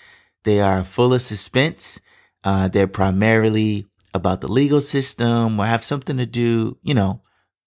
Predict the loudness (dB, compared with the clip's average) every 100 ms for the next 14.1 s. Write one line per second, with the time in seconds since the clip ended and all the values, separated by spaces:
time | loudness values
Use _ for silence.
0 | 0 2 2 2 0 0 0 -2 -10 _
1 | _ 0 0 0 -8 _ _ _ _ _
2 | _ _ _ 0 2 2 2 2 2 0
3 | -4 -2 -2 -4 -14 -20 _ _ _ _
4 | -4 0 0 -2 -10 _ _ -16 -2 0
5 | 2 0 -2 -4 -6 -10 -14 _ _ _
6 | _ _ _ _ _ 0 2 2 -2 -4
7 | -6 -8 -6 -6 0 2 4 2 0 0
8 | -2 -2 -14 -20 -6 -2 -2 -2 -2 2
9 | 2 0 -6 _ _ _ _ -2 2 4
10 | 4 2 2 2 4 4 2 0 -4 -8
11 | -20 _ _ _ _ _ _ -14 -4 0
12 | 2 2 -2 0 0 0 -2 -2 -4 -2
13 | 0 0 2 0 -2 -4 -4 -4 -4 -4
14 | -6